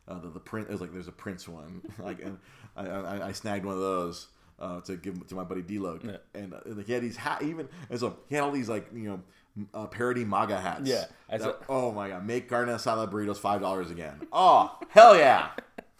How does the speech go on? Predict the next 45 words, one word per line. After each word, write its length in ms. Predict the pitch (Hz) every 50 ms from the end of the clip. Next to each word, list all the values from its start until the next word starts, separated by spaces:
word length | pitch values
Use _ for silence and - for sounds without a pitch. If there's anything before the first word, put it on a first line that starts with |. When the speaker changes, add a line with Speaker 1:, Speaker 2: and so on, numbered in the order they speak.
| - - _ - - - _ _ - - - - - - - - - -
Speaker 2:
I 60 | - 104
saw, 200 | 104 127 127 -
yeah, 140 | 120 120 113
I 40 | 110
saw 220 | 107 113 117 117
what 120 | 113 107
there 100 | 104 104
was, 160 | 101 101 92 95
like, 160 | 87 90 95
was 160 | 95 95 92
it, 160 | 95 80 - -
it 40 | 98
was 100 | 101 87
a 60 | -
purple 360 | - - 101 95 107 110 107
one. 200 | 110 113 113 107
It 40 | 98
was 80 | 90 -
like, 100 | 71 92
"Make 160 | 95 95 -
the 100 | - 98
Lakers 400 | 90 92 95 - 104 98 95 90
great 280 | 87 - 87 90 95 98
again." 240 | 98 104 120 - -
<laughs> 60 | - 220
Speaker 1:
Yeah. 220 | 208 180 113 190
Speaker 2:
Or, 100 | 175 -
like, 160 | 165 156 - - 196
<laughs> 680 | - - 370 - - 330 - - - - - - - -
Speaker 1:
It 80 | - 147
was 100 | 156 156
like, 140 | 151 147 - 131
he, 240 | 127 127 120 - 147
Speaker 2:
Yeah. 140 | 131 123
Speaker 1:
like, 140 | 120 110 98
he 80 | 98 196
has 160 | 202 175 -
all 260 | - - - 170 185 185
this 160 | 180 180 175
creative 560 | - - - 165 151 143 143 151 143 135 127 104
stuff. 300 | 107 113 131 113 95 85
Speaker 2:
Yeah. 80 | 98
Speaker 1:
Like, 80 | 98 95
it's 140 | 98 90 95
like, 120 | 92 87